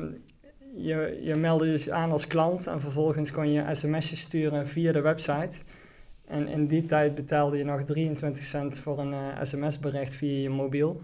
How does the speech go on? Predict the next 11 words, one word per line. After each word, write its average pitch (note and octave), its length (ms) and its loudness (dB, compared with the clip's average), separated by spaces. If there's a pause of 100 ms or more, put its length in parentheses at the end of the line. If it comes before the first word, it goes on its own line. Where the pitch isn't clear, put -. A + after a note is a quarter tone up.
was D3+ 160 -10
gewoon C#3 200 -8
een C3+ 60 -4
hele, C3+ 180 -2
eh, C3+ 240 -4 (400)
dure D3 600 2
tijd D3 500 2
op, - 280 -4
eh, C#3 140 -2
mobiel C#3+ 480 0
vlak. D3 400 -2